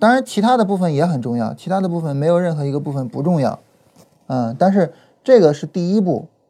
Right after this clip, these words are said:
这个是第一步。对于我们来说呢，就是我，我，我们特别喜欢泛泛而谈。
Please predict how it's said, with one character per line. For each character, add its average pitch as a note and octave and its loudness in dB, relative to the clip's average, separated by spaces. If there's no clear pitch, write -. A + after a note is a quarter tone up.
这 E3 -8
个 C#3+ -4
是 C#3 -8
第 C#3 -10
一 C3+ -10
步。 E3 -14
对 C4+ 0
于 D#4 4
我 C4 6
们 D3 2
来 C#3 4
说 A3 2
呢， D#3+ 2
就 F3 0
是 F#3 -2
我， D3 0
我， C3+ -2
我 C#3+ -4
们 E3 0
特 A3+ -2
别 C4+ 0
喜 - -8
欢 C#3+ -4
泛 G3 0
泛 F#3+ 2
而 C3 -2
谈。 C3+ -12